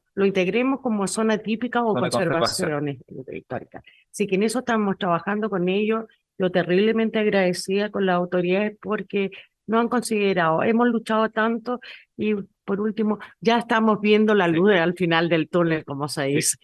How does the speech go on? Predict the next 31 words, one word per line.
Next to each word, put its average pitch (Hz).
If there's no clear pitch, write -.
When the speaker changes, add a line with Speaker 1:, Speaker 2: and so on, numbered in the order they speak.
Speaker 2:
Invitamos 135
también 127
a 131
que 110
busquen 107
ahí 113
en, 107
en 92
redes 107
y 90
busquen 107
Maipo 104
Renace, 107
Expediente 107
Zona 101
Típica, 120
el 110
pueblo 113
de 110
Maipo. 120
Ahí 110
van 107
a 107
encontrar 107
imágenes 117
de 110
cuando 101
fuimos 110
al 98
Consejo 101
Monumento, 120